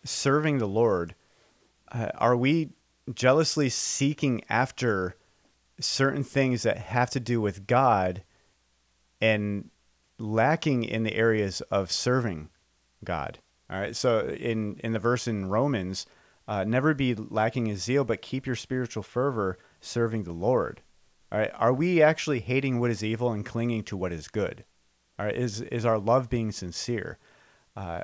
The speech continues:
are we actually devoted to one another in love and honoring one another above ourselves? All right, a lot of the times it's like, "Oh yeah, I, I love one another and I honor others," but do we do that above ourselves?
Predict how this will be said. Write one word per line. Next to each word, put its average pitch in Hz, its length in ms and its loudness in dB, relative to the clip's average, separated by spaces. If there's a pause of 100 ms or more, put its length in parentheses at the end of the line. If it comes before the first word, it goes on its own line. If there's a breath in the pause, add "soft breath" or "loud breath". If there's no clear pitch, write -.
are 117 160 2
we 139 320 4
actually 135 480 0
devoted 123 540 2
to 113 180 -4
one 104 180 -4
another 95 320 -4
in 95 220 -8
love 85 360 -6 (200)
and 113 180 -6
honoring 117 400 2
one 101 160 -2
another 85 540 -6
above 104 340 -2
ourselves? - 760 -2 (1600)
All 104 80 0
right, 107 140 0 (360 loud breath)
a 123 100 2
lot 127 280 8
of 165 80 4
the 135 60 -2
times 131 300 0
it's 113 100 -4
like, 151 140 -2
"Oh 196 80 4
yeah, 147 220 8
I, 139 80 8
I 131 200 4
love 143 440 2
one 123 160 -2
another 107 300 2
and 131 120 0
I 139 280 2
honor 131 300 2
others," 104 480 -2 (560 soft breath)
but 123 240 2
do 131 100 -2
we 131 140 0
do 131 220 0
that 117 340 2 (200)
above 113 340 0
ourselves? - 760 -6